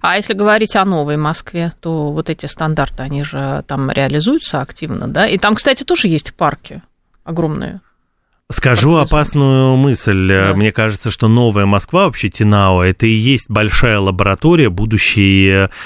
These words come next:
Speaker 2: а,
Speaker 1: Мгм.
Speaker 2: суперагломерации московской, которая, конечно же, в двадцать первом веке случится. Я
Speaker 1: Мгм.
Speaker 2: понимаю, как это кому-то,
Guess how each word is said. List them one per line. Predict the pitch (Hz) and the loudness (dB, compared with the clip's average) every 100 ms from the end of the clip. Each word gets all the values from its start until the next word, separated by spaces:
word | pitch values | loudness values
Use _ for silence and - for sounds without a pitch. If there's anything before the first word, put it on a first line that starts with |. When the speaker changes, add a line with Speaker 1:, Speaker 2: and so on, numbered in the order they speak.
| - | -8
Speaker 2:
а, | - 104 101 101 | 0 2 2 2
Speaker 1:
Мгм. | 104 | 0
Speaker 2:
суперагломерации | - 131 117 107 98 101 101 98 95 - 98 | 0 2 2 0 2 2 4 2 -2 -4 -4
московской, | 90 87 - 92 - 101 | -2 -4 -2 -2 -2 -4
которая, | - 98 117 117 | -2 0 2 2
конечно | 131 135 170 - 110 | 0 -2 -2 -2 -2
же, | 95 | -2
в | 87 | -2
двадцать | 95 95 - | 0 -2 0
первом | 101 98 98 | 0 2 2
веке | 127 - 92 | 0 0 -2
случится. | 101 - 190 185 170 151 - - - | 0 0 0 0 -2 -2 -6 -10 -4
Я | 185 117 | 0 0
Speaker 1:
Мгм. | 104 | 2
Speaker 2:
понимаю, | 98 101 107 98 | 2 4 4 2
как | 98 - | 0 -2
это | 95 98 95 90 | 0 2 2 2
кому-то, | 107 107 101 104 101 | 2 2 2 2 2